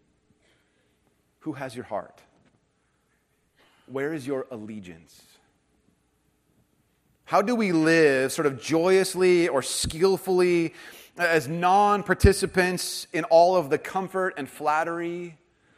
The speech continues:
and normalness of the world that it provides for us?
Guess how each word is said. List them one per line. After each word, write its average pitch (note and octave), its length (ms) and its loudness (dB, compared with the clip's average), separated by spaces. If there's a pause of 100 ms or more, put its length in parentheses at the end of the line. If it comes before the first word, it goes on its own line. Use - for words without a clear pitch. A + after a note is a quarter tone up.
(340)
and D#3+ 280 -2
normalness F#3 640 2
of C3+ 180 -4
the C#3+ 80 0
world D#3 600 0
that C3+ 100 -2
it C#3 100 -6
provides B2 480 -2
for B2 380 -6
us? - 460 -16